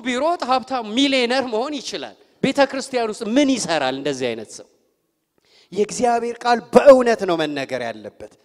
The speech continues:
ጳውሎስ በእውነት ስለተናገረ ነው ዋጋ የከፈለው። የሚያሳዝነኝ የጳውሎስ አገልግሎት፣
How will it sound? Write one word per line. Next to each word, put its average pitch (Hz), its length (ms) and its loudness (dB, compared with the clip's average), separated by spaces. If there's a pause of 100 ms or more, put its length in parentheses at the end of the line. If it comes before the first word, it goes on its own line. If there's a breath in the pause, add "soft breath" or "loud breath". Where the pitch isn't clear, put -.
(1000)
ጳውሎስ 240 500 8
በእውነት 233 480 4
ስለተናገረ 214 920 2
ነው 170 160 0
ዋጋ 202 340 6
የከፈለው። 147 580 -10 (260 soft breath)
የሚያሳዝነኝ 269 880 -4
የጳውሎስ 240 540 -2 (680 loud breath)
አገልግሎት፣ 233 640 0